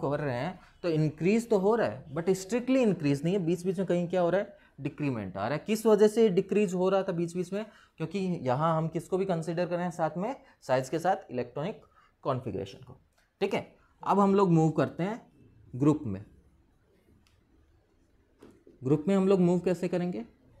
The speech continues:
टॉप टू बॉटम, ठीक है। For example मैं अब सपोज फर्स्ट ग्रुप को चूज़ कर लेता हूँ, lithium, सोडियम, पोटेशियम,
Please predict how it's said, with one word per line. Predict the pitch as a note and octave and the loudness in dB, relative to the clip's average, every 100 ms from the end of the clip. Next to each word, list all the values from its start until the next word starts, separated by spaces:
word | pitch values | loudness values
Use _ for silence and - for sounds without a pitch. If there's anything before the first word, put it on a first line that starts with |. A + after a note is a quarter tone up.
| - | -8
टॉप | G#2+ - | -8 -6
टू | D3 | -2
बॉटम, | D#3+ E3+ G3 - _ - _ _ _ _ _ _ | -2 -2 -6 -14 _ -20 _ _ _ _ _ _
ठीक | G3+ A3+ | -4 -2
है। | - - _ _ _ _ - | -4 -10 _ _ _ _ -6
For | D3 | -2
example | D3 E3+ G3+ | 0 2 2
मैं | G3+ G3 | 4 4
अब | F#3+ - - | 2 -2 -12
सपोज | - D#3+ E3+ | -4 -2 0
फर्स्ट | - F3 F3+ | 2 2 4
ग्रुप | F3+ G3 | 0 2
को | F#3+ | -2
चूज़ | F#3 C3+ - | -2 -4 -2
कर | G#2 | -6
लेता | F#2+ F#2 | -6 -8
हूँ, | A2 D3+ F3 _ _ _ | -8 -8 -10 _ _ _
lithium, | A2+ B2 B2 B2 A2 G#2+ D3 D3+ _ _ _ _ _ _ _ | -8 -4 -4 -6 -8 -6 -10 -12 _ _ _ _ _ _ _
सोडियम, | B2+ B2 G#2+ G2 G2+ C#3 D3+ - _ _ _ _ _ _ _ | -6 -4 -4 -6 -6 -8 -10 -18 _ _ _ _ _ _ _
पोटेशियम, | A#2+ A2+ B2+ B2 A2 G2+ C#3 | -8 -4 -4 -4 -6 -6 -8